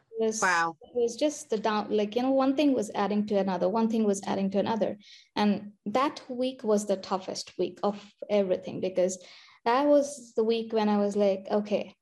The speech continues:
Speaker 1: I worked all my life to be a doctor." And snip second, it was taken away, you know, like, it was just that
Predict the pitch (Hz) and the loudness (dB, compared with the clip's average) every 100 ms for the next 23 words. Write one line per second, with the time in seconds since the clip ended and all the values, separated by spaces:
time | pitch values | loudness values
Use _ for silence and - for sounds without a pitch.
0 | - 226 208 214 220 226 - 214 220 262 | -6 -4 -2 2 2 2 -4 -2 2 2
1 | 262 240 220 196 196 - 190 175 - 185 | 2 2 0 0 -2 -6 -4 -4 -4 -10
2 | - 202 208 _ _ _ _ _ _ - | -12 -12 -14 _ _ _ _ _ _ -8
3 | 175 - - _ - - - - 233 226 | -6 -8 -16 _ -14 -14 -12 -6 -6 -8
4 | - 208 208 208 - - 208 196 - 185 | -10 -10 -10 -12 -8 -6 -6 -6 -6 -6
5 | - 143 - 98 196 202 190 185 190 190 | -6 -8 -8 -6 -4 0 0 0 -2 -4
6 | 190 208 208 - - | -2 -4 -6 -8 -8